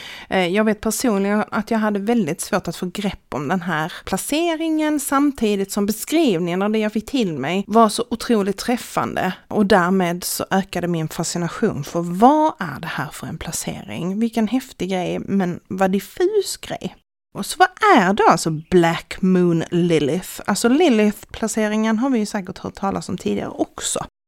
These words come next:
Och den är svår att sätta fingret på. Framförallt så representerar den gärna djupa begär, sexuell befrielse,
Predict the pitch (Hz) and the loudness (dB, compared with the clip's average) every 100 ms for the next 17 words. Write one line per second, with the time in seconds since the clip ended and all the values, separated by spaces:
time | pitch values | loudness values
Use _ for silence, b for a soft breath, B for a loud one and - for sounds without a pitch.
0 | - - 254 440 - - - - 214 427 | -6 4 8 8 6 0 0 4 6 6
1 | 214 165 185 196 202 208 - 190 - - | 6 4 0 -2 0 0 2 2 0 -6
2 | - 190 - _ _ _ _ _ _ _ | -6 -6 -8 _ _ _ _ _ _ _
3 | _ - - 359 349 381 339 370 440 - | _ -10 4 6 8 6 6 6 2 -8
4 | - - - 302 294 302 294 285 294 240 | -8 -4 2 2 4 4 8 6 6 4
5 | 233 220 202 214 214 185 180 185 - 185 | 6 6 6 6 6 4 2 0 -4 2
6 | 208 233 - 202 202 196 190 185 233 - | 6 4 6 4 6 6 6 6 2 -2
7 | - - - - 196 - 214 196 196 - | -16 -10 -4 -2 -2 0 2 4 2 2
8 | 220 175 170 170 - 185 214 | 2 4 2 -2 0 2 2